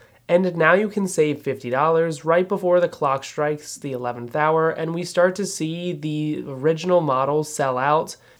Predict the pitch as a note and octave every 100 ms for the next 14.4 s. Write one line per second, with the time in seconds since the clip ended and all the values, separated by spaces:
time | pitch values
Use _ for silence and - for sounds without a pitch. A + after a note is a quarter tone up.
0 | _ _ - E3+ F#3+ F3+ G3+ G3 F3+ D3
1 | D#3+ G3 G3 E3 C#3 C#3 F3+ F#3+ C#3+ C#3+
2 | D3 D3 E3 D#3+ D#3 C#3+ C3+ D3+ D#3+ D3+
3 | C#3+ C#3+ C3 B2+ - C3+ B2 A#2+ D#3+ E3
4 | E3+ E3 D#3 B2+ C#3 C#3 C3+ C3+ C3+ B2
5 | - B2 A#2+ A#2 - _ _ _ _ _
6 | _ _ _ _ _ _ _ D3 D3+ D3+
7 | D3+ D#3 E3+ - F3+ G3+ A3+ - A3 C4+
8 | C#4 E3+ D3+ E3 G#3+ G3 E3 D3 D#3 E3+
9 | E3+ E3 E3+ A3+ F3+ D#3 C#3 C3+ C3+ C#3+
10 | C#3 B2+ B2 A#2+ A#2+ A#2+ B2 A#2 C3 C#3
11 | D#3+ F#3 F3+ F#3 - F3+ F3+ - D3 F3+
12 | G#3+ D#3+ D3+ C3+ C3+ C#3 D#3+ E3 F3 E3
13 | D#3 C3+ B2+ A#2 A2+ - D3 C#3+ C3+ B2+
14 | A#2 A#2+ A#2